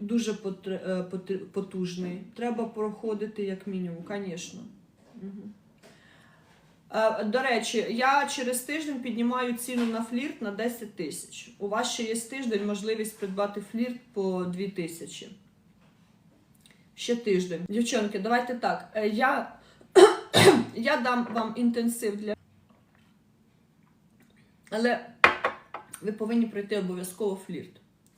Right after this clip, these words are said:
Поки він ще по дві тисячі, встигніть його придбати, тому що вам,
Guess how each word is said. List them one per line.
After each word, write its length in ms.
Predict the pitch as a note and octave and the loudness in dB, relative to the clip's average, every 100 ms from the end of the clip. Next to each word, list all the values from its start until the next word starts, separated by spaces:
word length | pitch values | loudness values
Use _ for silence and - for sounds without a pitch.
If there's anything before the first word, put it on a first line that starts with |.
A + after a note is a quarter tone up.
| _ - _ | _ -20 _
Поки 260 | G#3+ G#3+ B3 | -10 -2 2
він 120 | A#3 | 2
ще 160 | - A#3+ | -2 -6
по 120 | G#3 | -6
дві 160 | G3 G#3+ | -6 -8
тисячі, 600 | A#3+ D4 A#3 - G3 F#3 | -8 -8 -8 -6 -6 -6
встигніть 560 | - - A3+ G#3+ G3+ | -10 -2 -2 0 -4
його 200 | F#3+ G3+ | -6 -6
придбати, 580 | F3+ F#3+ F3+ G3+ B3 D4+ - - _ _ _ _ _ _ _ _ _ - - _ - - - | -6 -6 -4 -4 -4 -8 -14 -20 _ _ _ _ _ _ _ _ _ -20 -20 _ -20 -20 -10
тому 260 | F#3+ G3+ | -8 -6
що 340 | G#3 G#3 F3 F3+ | -4 -4 -4 -4
вам, 240 | F#3+ G#3 | -4 -4